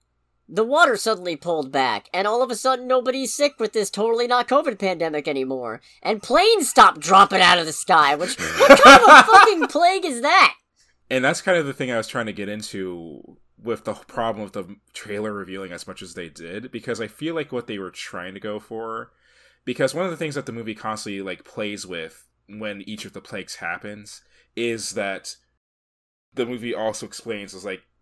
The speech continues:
Speaker 2: and gives, I won't say good, but at least somewhat barely plausible explanation for each thing, like how they talk about, like,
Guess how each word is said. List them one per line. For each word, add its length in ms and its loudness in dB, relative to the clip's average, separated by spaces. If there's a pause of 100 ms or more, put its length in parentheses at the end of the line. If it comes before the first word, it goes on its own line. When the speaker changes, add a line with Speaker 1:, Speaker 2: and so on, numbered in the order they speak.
(180)
Speaker 2:
and 160 -6
gives, 500 0 (460)
I 60 2
won't 220 0
say 200 0
good, 640 -2 (380)
but 160 2
at 120 0
least 340 -4 (380)
somewhat 960 4 (540)
barely 600 4
plausible 880 -2
explanation 560 -8
for 120 -12
each 240 -12
thing, 260 -10
like 160 -12
how 340 -6 (540)
they 120 -6
talk 220 -6
about, 160 -10
like, 120 -12